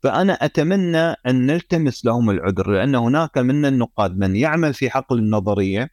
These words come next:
أكثر ما يعمل في الجانب التطبيقي. يعني، مثلًا، أبرز هؤلاء النقاد أستاذنا الكبير سعيد يقطين، هذا الرجل يشتغل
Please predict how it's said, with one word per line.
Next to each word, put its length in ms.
أكثر 320
ما 160
يعمل 300
في 100
الجانب 400
التطبيقي. 580
يعني، 220
مثلًا، 360
أبرز 360
هؤلاء 420
النقاد 600
أستاذنا 560
الكبير 520
سعيد 300
يقطين، 420
هذا 120
الرجل 360
يشتغل 500